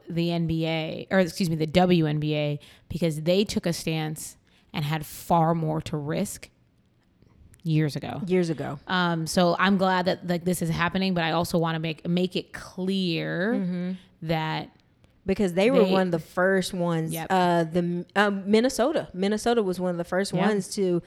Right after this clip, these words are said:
Speaker 2: wear T-shirts, and the Minnesota Police Department walked out of their game.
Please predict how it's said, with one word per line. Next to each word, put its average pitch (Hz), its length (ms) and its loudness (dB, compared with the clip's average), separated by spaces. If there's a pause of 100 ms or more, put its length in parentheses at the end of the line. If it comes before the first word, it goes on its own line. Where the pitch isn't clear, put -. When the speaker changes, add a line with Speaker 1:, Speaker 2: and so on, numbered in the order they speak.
(260)
Speaker 2:
wear 180 280 2
T-shirts, 180 600 -2
and 160 280 -4
the 156 80 2
Minnesota 175 720 2
Police 202 280 -2
Department 160 420 -4
walked 151 300 -2
out 170 140 0
of 170 100 -4
their 180 140 2
game. 180 420 -2